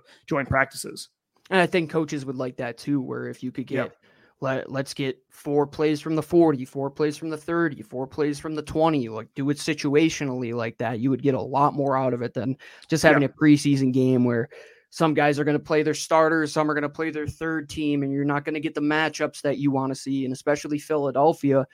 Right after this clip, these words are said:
Speaker 2: you're gonna ge-, be seeing a lot of young guys going against other teams like Baltimore that have a lot more veterans than you do, and Cleveland, who has a lot more veterans than you do. Indy will probably be closer to the age of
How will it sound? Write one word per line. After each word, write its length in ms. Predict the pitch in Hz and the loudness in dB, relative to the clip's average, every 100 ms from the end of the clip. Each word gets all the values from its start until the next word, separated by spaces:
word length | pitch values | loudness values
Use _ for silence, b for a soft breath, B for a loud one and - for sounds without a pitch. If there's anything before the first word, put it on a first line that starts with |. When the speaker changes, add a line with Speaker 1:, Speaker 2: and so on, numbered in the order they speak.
| b b | b b
Speaker 2:
you're 100 | 147 | 0
gonna 140 | 165 151 | 0 0
ge-, 200 | 151 - 151 | -4 -10 -6
be 120 | 151 | -6
seeing 280 | - 165 156 | -2 0 2
a 80 | 135 | 0
lot 360 | 123 139 143 | -2 0 2
of 120 | 143 | 2
young 240 | 135 147 123 | 0 0 2
guys 340 | 143 147 135 | 2 2 0
going 240 | - 131 123 | -2 -2 -2
against 380 | 131 131 - b b b - | -2 -6 -8 b b b 2
other 240 | 151 165 | 4 4
teams 760 | 151 175 196 180 160 143 - - _ _ _ | 0 0 4 6 4 0 -6 -14 _ _ _
like 240 | 120 151 - | 2 2 4
Baltimore 640 | 165 180 156 151 143 135 _ | 6 6 4 2 2 0 _
that 120 | 98 | -10
have 280 | 139 139 131 - | -2 -2 -4 -12
a 60 | |
lot 240 | 117 135 113 | -6 -6 -2
more 140 | 139 | 0
veterans 480 | 127 156 147 120 127 | 4 4 4 0 -4
than 140 | 120 | -8
you 200 | 113 104 | -8 -10
do, 260 | - 82 - - | -12 -16 -16 -14
and 240 | 78 - _ b b | -16 -18 _ b b
Cleveland, 400 | - 165 160 131 | -2 0 2 0
who 60 | 104 | -4
has 140 | 117 | -8
a 40 | 120 | -8
lot 300 | 120 143 160 | 2 2 4
more 160 | 156 | 4
veterans 500 | 123 156 156 135 120 135 | 6 6 6 4 2 -4
than 140 | 107 | -6
you 160 | 107 104 | -6 -6
do. 220 | 92 95 | -4 4
Indy 260 | 196 214 | 6 8
will 80 | 196 | 6
probably 640 | - 190 180 180 165 180 156 | 8 8 8 8 4 0 -2
be 200 | 165 151 | -4 -6
closer 560 | - 143 147 - 147 | -2 -2 -2 -2 -2
to 180 | 143 135 | -2 -2
the 160 | 131 - | -2 -2
age 400 | 135 135 135 135 | -4 -4 -6 -6
of 240 | 131 120 | -8 -8